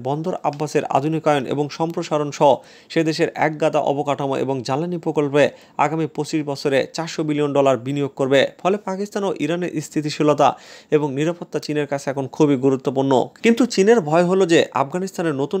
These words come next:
কোনো অস্থিতিশীলতার ধাক্কাও ওই দুই দেশে গিয়ে পড়তে বাধ্য। কিন্তু আরও একটি প্রশ্ন হলো, তালেবানের উপর চীনের ভরসা কেন? তালেবানের উপর এত ভরসা কেন করছে চীন? তারা কি ধরেই নিচ্ছে যে তালেবানি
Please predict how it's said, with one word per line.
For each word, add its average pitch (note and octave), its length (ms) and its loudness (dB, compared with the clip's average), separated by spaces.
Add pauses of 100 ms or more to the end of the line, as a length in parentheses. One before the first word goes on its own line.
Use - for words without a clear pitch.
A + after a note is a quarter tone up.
(120)
কোনো E3+ 120 -2 (160)
অস্থিতিশীলতার D3+ 800 -4
ধাক্কাও C#3+ 320 2 (140)
ওই D#3+ 160 4
দুই D3+ 160 -2
দেশে D3 220 -6
গিয়ে C3+ 180 -2
পড়তে C3+ 220 -4 (120)
বাধ্য। B2+ 240 0 (480)
কিন্তু A#3 180 4 (140)
আরও F3 200 2
একটি A3+ 140 -6 (100)
প্রশ্ন E3+ 300 -4
হলো, F#3 120 0 (140)
তালেবানের F#3+ 440 0
উপর E3 140 -2 (100)
চীনের D#3+ 240 0 (100)
ভরসা D3+ 360 -4
কেন? C3+ 140 4 (760)
তালেবানের A#3+ 400 2
উপর G#3 120 -2 (120)
এত D#3+ 100 -2 (100)
ভরসা F3 280 -8
কেন D#3 120 -4 (120)
করছে D3+ 200 -4 (100)
চীন? C#3 160 -2 (200)
তারা F#3+ 220 6
কি G3+ 80 -2 (120)
ধরেই F#3 280 -2
নিচ্ছে G3 280 -6
যে F3 60 4 (160)
তালেবানি E3+ 360 0